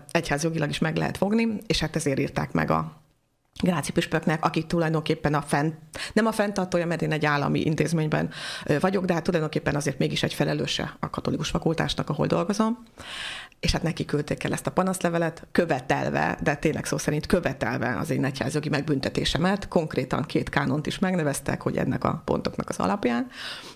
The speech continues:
és lefordították a két posztomat németül. Ez egy jó hosszú levél volt, tele sok-sok pecséttel, egyetlen egy aláírás nem volt viszont benne. Tehát ami azért megint mutatja, hogy mennyire, ö, bátrak a magyar püspöki karnak a tagjai, tehát azért névvel nem merte felvállalni senki ezt a panaszt.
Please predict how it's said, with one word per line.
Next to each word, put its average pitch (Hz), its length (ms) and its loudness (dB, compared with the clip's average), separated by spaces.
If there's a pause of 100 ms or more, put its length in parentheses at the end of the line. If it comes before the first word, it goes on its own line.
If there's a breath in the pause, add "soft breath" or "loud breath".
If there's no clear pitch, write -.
(100)
és - 180 2
lefordították 151 720 0
a 147 80 0
két - 200 -2
posztomat - 500 -2
németül. 180 440 2
Ez 156 100 0
egy 151 100 2
jó 156 140 2
hosszú 151 240 0
levél 160 280 2
volt, 151 280 -2 (400 loud breath)
tele 151 300 0
sok-sok - 360 -2
pecséttel, 180 600 0 (240 loud breath)
egyetlen 151 380 0
egy 147 140 2
aláírás 147 760 2
nem - 140 -2
volt - 200 -2
viszont - 300 -2
benne. 104 400 0 (460 loud breath)
Tehát - 200 -4
ami 156 160 2
azért 160 220 2
megint 160 280 0
mutatja, 151 420 -2
hogy 147 280 -4 (100)
mennyire, 156 540 0 (200)
ö, 156 80 0 (140)
bátrak 139 580 0 (180)
a 143 280 -2
magyar 139 260 2
püspöki - 380 0
karnak 143 360 0
a - 40 -6
tagjai, 170 420 0
tehát 160 180 -2
azért 165 240 2
névvel 147 320 0
nem 143 140 0
merte 131 220 0
felvállalni - 500 0
senki - 340 0
ezt 202 140 -4
a - 40 -4
panaszt. 226 340 -2